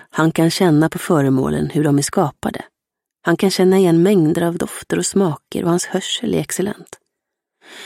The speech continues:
Men han kan inte förstå att det finns ett sinne till, eller vad det skulle bestå av." Spännande. Men vi vet ju inte om han överhuvudtaget kommer att se något.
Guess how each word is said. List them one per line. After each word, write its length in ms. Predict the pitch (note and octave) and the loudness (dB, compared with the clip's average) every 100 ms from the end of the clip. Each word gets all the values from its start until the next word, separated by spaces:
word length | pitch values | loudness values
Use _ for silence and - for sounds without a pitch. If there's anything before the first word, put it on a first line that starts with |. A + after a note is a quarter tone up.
| - - _ | -18 -20 _
Men 160 | F#3+ | 2
han 120 | G3+ | 4
kan 160 | G3+ G#3+ | 4 2
inte 260 | B3+ G#3 B3 | 2 2 -2
förstå 320 | - - F3+ | -8 -4 -2
att 120 | E3 | -2
det 100 | - | -4
finns 300 | - E3+ D#3+ | 0 0 0
ett 220 | D3+ - | -2 -6
sinne 360 | - G#3+ E3+ F3 | -2 2 2 2
till, 440 | - - - - - _ _ _ _ _ _ - | -2 -8 -8 -10 -16 _ _ _ _ _ _ -6
eller 180 | D#3+ D#3 | 0 2
vad 120 | D3 | 2
det 100 | C#3+ | 0
skulle 240 | - C#3+ | 0 -2
bestå 360 | C#3+ - - D#3 | -2 -2 -4 -4
av." 180 | - - _ _ _ _ _ _ _ _ _ _ _ | -6 -16 _ _ _ _ _ _ _ _ _ _ _
Spännande. 840 | - - - G3+ D#3 D#3+ B3+ G3+ - - _ _ _ _ _ _ _ _ _ _ - | -18 -8 0 2 2 0 -2 -4 -10 -20 _ _ _ _ _ _ _ _ _ _ -2
Men 140 | G#3 | 0
vi 60 | G#3+ | 2
vet 300 | A3+ F#3 - | 2 2 0
ju 40 | |
inte 140 | A3 | 2
om 80 | F#3 | 4
han 120 | F3+ | 4
överhuvudtaget 720 | F#3 F#3 - G3 E3 F#3+ D#3+ | 4 2 0 0 0 0 0
kommer 300 | - - D#3+ | -2 0 2
att 100 | D#3 | 2
se 200 | - A3+ | -2 -4
något. 440 | A#3+ - - - | -4 -6 -12 -20